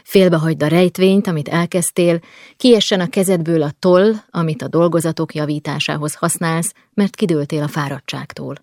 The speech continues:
Óránként négyszázötvenért korrepetáltad a diákokat tanítás után, este nyolcig heti háromszor.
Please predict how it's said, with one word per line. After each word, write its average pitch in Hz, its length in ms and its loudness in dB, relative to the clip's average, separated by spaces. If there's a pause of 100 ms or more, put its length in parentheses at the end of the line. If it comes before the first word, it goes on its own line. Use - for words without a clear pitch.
(800)
Óránként 170 540 2
négyszázötvenért 151 960 -4
korrepetáltad 151 760 -2
a 151 60 -4
diákokat 151 580 -4
tanítás 147 480 -6
után, 151 360 -4 (240)
este - 320 0
nyolcig 190 460 0
heti 180 260 -6
háromszor. 131 680 -10